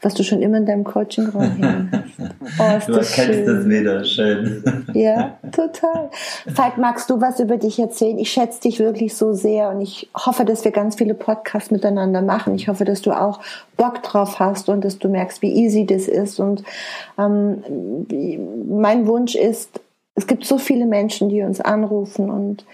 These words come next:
Speaker 1: privat, geschäftlich, ähm, in Veränderungsprozessen drinstecken. Und, ähm, mein Wunsch ist es, ähm, du hast mir damals, ähm, wirklich sehr geholfen und, ähm, hast mir so,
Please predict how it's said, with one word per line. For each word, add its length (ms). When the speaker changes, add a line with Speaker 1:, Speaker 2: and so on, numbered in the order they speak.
Speaker 1:
privat, 500
geschäftlich, 880
ähm, 240
in 140
Veränderungsprozessen 1160
drinstecken. 840
Und, 560
ähm, 460
mein 400
Wunsch 260
ist 220
es, 260
ähm, 400
du 100
hast 200
mir 80
damals, 680
ähm, 300
wirklich 300
sehr 160
geholfen 580
und, 360
ähm, 260
hast 220
mir 200
so, 340